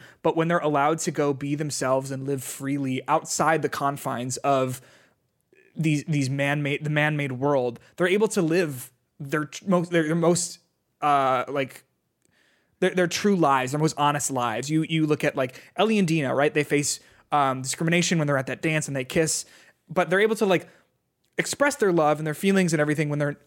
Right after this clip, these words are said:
out in, uh, going to Seattle, and then when they're living in their, in their house, which is outside of the, the city limits of Jackson, right? And they're able to, like,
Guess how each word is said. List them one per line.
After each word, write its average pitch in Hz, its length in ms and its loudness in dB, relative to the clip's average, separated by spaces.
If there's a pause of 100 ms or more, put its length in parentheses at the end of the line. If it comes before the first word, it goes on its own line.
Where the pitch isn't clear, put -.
out 147 320 2
in, 139 540 -4
uh, 127 320 2 (200)
going 151 220 0
to 131 60 -6
Seattle, 214 480 2
and 165 160 0
then 147 80 0
when 143 100 -2
they're 135 160 -2
living 151 220 2
in 143 80 -4
their, 135 220 -6
in 160 100 -2
their 135 120 -2
house, 196 360 0
which 160 140 0
is 147 120 -8
outside 160 600 2
of 143 160 -2
the, 143 160 0
the 135 240 -2
city 151 240 0
limits 143 220 -6
of 131 80 -14
Jackson, 196 640 0
right? 143 220 4
And 143 80 -4
they're 147 100 2
able 139 160 -2
to, 143 60 -10
like, 143 200 -4